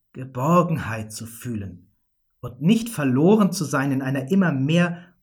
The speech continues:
unsicher gewordenen Welt, das kann Trost geben. Die nächste Schreckensmeldung aus dem Internet,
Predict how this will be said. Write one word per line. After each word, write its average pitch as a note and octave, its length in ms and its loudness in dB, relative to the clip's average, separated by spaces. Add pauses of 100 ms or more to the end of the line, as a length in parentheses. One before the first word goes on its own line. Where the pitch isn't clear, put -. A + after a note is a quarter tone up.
(120)
unsicher A3 560 6
gewordenen G#2+ 580 -8
Welt, A2 320 -8 (320)
das - 260 -8
kann B2 280 -6
Trost - 500 -8
geben. F2+ 380 -16 (1500)
Die C3+ 80 2
nächste E3+ 460 2
Schreckensmeldung F#3 1000 2
aus D3 160 0
dem C3+ 140 -2
Internet, E3+ 640 0